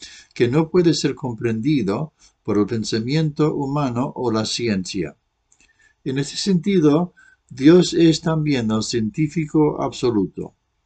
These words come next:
Entonces, ¿cuál habría sido el ideal que Dios esperaba lograr a través de la creación de la humanidad? Era para cumplir con la base de cuatro posiciones.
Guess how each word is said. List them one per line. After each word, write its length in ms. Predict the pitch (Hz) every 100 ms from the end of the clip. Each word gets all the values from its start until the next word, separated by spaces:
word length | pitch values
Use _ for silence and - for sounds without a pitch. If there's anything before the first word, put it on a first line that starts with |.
| _
Entonces, 840 | - 123 117 185 165 - 139 147 _ _ _ _
¿cuál 300 | 160 185 202
habría 280 | 185 175 160
sido 360 | - 156 151
el 280 | 120 92 113
ideal 460 | 107 107 127 147 147
que 160 | -
Dios 380 | 101 120 135 127
esperaba 480 | 110 - 120 127 135
lograr 500 | 135 135 117 90 90 _
a 100 | 113 107
través 500 | 110 110 123 143 -
de 80 | 123
la 160 | 113
creación 720 | 113 104 98 - - 156 151 143
de 80 |
la 100 | 120
humanidad? 520 | 110 101 95 85 71 64 _ _ _ _ _ - - -
Era 240 | 160 196
para 260 | 180 143 123
cumplir 540 | 123 107 120 151 180
con 180 | 180 135
la 80 | 110
base 320 | 113 135 -
de 140 | 135 123
cuatro 400 | 123 120 120 117
posiciones. 840 | 101 90 - 90 71 _ - -